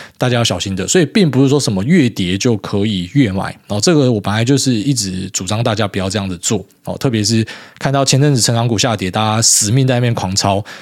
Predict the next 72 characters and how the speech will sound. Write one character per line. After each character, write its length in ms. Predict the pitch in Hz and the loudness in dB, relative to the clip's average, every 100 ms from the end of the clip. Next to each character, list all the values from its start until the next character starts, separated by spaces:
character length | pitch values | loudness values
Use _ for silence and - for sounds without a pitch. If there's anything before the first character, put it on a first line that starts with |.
| - - | -18 -4
那 460 | 117 107 98 98 95 - | 0 2 2 0 -2 0
我 120 | 127 | 2
已 40 | 127 | 2
经 100 | 123 | 2
出 120 | 131 | 2
来 80 | 110 | 0
跟 100 | 113 | 0
大 80 | |
家 60 | 110 | 0
警 180 | 107 - | 0 -2
示 140 | 113 | 0
过 120 | 113 | 0
蛮 160 | 104 90 | 0 0
多 140 | 95 | 0
次 200 | 104 - | 0 0
了 60 | 98 | -2
啊， 120 | 92 98 - | -4 -8 -6
哦， 100 | 98 | -2
就 120 | 127 | 0
是 60 | |
越 140 | 160 156 | 2 4
跌 100 | 123 | 4
越 140 | 143 | 4
买 180 | 120 90 | 2 -2
其 140 | - | -4
实 100 | 104 | -4
并 220 | 104 143 101 | -2 -2 -2
不 120 | 98 | -2
是 220 | - 117 | -2 -2
一 140 | 95 | -4
个 260 | 92 101 92 | -4 -4 -4
很 160 | 98 117 | -2 0
好 160 | 120 | 0
的 80 | 95 | 0
策 220 | - 117 | -2 -2
略。 200 | 101 98 - - - - | 0 -2 -4 -20 -20 -6
那 420 | 127 113 101 101 110 | -2 0 0 -4 -2
能 160 | 131 160 | 0 2
够 220 | 190 151 - | 2 0 -2
这 120 | - | -2
样 180 | 165 170 | 2 2
子 180 | 127 113 | 2 0
无 160 | 120 | 2
脑 160 | 139 135 | 2 2
买 160 | 120 92 | 2 0
的 80 | |
东 180 | 92 104 | -2 -2
西， 320 | 98 101 90 95 _ _ _ - - | -2 -2 -4 -8 _ _ _ -10 -2
就 100 | 113 | 0
是 140 | 117 | 0
比 100 | 98 | -2
较 140 | 113 | -4
偏 360 | 107 - 107 101 | -4 -2 -2 0
这 140 | 110 | -2
种， 180 | 98 95 92 | -2 -4 -6
呃， 160 | 92 | -8
大 180 | 92 123 | -4 -2
盘 140 | 98 92 | -2 -2
市 140 | 120 | -2
值 60 | 104 | -2
型 140 | 92 | -4
E 80 | 98 | -6
T 160 | - | -6
F， 200 | 95 85 | -6 -6
因 40 | 120 | -4
为 60 | |
它 140 | 117 110 | 0 0
会 60 | |
汰 120 | 110 117 | 0 -2
弱 160 | 110 | -4
留 140 | 90 85 | -4 -6
强。 180 | - | -6